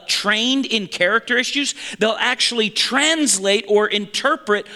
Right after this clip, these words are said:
what they see incorrectly. This is why you get the conflict within yourself or in a service sometimes.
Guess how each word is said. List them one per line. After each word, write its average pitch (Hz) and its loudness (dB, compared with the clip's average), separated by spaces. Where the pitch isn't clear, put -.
what 180 -2
they 269 2
see 247 0
incorrectly. 220 0
This 311 2
is 226 0
why 214 0
you 208 -2
get 180 -4
the 202 -4
conflict 240 -2
within 233 -2
yourself 185 0
or 190 -2
in 208 -4
a 175 -2
service - -2
sometimes. 117 -6